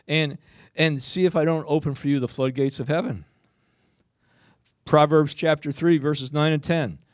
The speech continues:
"Honor the Lord with your wealth, with the first fruits of all your produce.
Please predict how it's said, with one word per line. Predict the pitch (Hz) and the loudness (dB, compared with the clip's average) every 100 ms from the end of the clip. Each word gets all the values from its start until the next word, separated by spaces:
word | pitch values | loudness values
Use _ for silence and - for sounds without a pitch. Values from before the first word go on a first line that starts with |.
| _ _ _ _ _ _ - | _ _ _ _ _ _ 2
"Honor | 151 180 190 190 180 | 4 4 4 4 4
the | 151 156 | 4 2
Lord | 139 139 143 131 98 90 _ | 2 2 4 4 0 -4 _
with | - 127 127 | 0 0 2
your | 131 120 | 0 2
wealth, | 131 113 80 - _ _ _ _ _ - | 2 2 -2 -12 _ _ _ _ _ 0
with | 143 147 | 0 2
the | - | -4
first | - 185 185 - | 0 4 4 2
fruits | - 175 160 - | 2 4 4 0
of | - - | -6 0
all | 143 165 | 4 6
your | 165 151 | 6 2
produce. | - 160 156 110 87 | 0 0 2 -2 -4